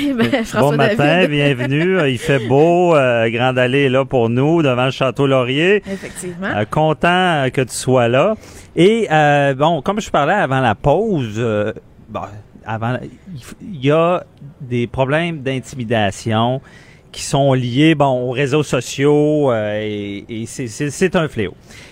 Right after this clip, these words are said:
Speaker 2: Et là, on va éclairer des choses parce que il y a, il y a tout ce qui est transgenre, changement de sexe, surtout chez les jeunes, ceux qui vivent ça, qui sont dans ce processus-là, de l'intimidation également,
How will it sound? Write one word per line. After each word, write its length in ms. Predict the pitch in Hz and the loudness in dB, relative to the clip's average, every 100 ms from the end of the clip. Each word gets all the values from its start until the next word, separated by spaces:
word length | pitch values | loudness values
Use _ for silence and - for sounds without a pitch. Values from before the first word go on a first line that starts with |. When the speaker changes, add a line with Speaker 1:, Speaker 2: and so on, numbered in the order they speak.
| - - | -20 -2
Speaker 2:
Et 100 | 143 | 2
là, 380 | 220 294 285 214 | 4 4 2 -2
on 360 | 147 147 139 143 | -4 -2 0 2
va 480 | 156 180 214 214 151 | 4 4 4 0 -4
éclairer 460 | 139 - 165 175 | -6 0 0 0
des 140 | 226 147 | -2 -2
choses 200 | - 208 | -2 -4
parce 200 | 139 - | -4 -2
que 240 | 160 170 143 | -2 -2 -4
il 80 | |
y 60 | 127 | -6
a, 60 | 123 | -4
il 120 | 117 | -4
y 40 | |
a 40 | 110 - - | -6 -8 -16
tout 100 | - | -16
ce 100 | - | -12
qui 120 | 247 | -12
est 60 | |
transgenre, 840 | - - 185 156 131 104 117 117 117 | -10 -4 -4 -2 -4 0 2 2 0
changement 600 | - - 190 180 131 131 | -4 -4 0 0 0 -2
de 80 | 113 | -4
sexe, 680 | - - 113 - - - - - - | -8 -8 -8 -10 -14 -14 -18 -20 -6
surtout 340 | - 139 240 | -4 -2 -2
chez 200 | 208 170 | 0 0
les 200 | 131 127 | 2 0
jeunes, 540 | 110 120 139 147 151 135 - - - - - | 0 0 0 0 -4 -8 -14 -20 -20 -20 -16
ceux 360 | - - 202 208 | -10 -2 0 0
qui 380 | - - 135 | -8 -14 -8
vivent 480 | 123 117 139 202 170 | -6 -2 0 0 -2
ça, 380 | - - 165 180 | -6 -2 0 0
qui 80 | 175 | -2
sont 220 | - 151 | -4 -2
dans 180 | 135 120 | 0 0
ce 160 | 110 131 | 0 -4
processus-là, 1300 | 98 - 160 - 135 117 - 110 - 110 117 127 139 - - - - - - - - - - | -4 -2 0 0 -4 -6 -6 -8 -6 0 2 2 -2 -10 -20 -20 -20 -20 -20 -20 -20 -20 -16
de 120 | 123 175 | 2 2
l'intimidation 840 | 175 170 - 139 135 123 117 151 | 4 0 -4 -2 0 0 0 -2
également, 720 | 147 123 107 101 113 123 127 | 0 -2 -2 -2 -2 -2 -4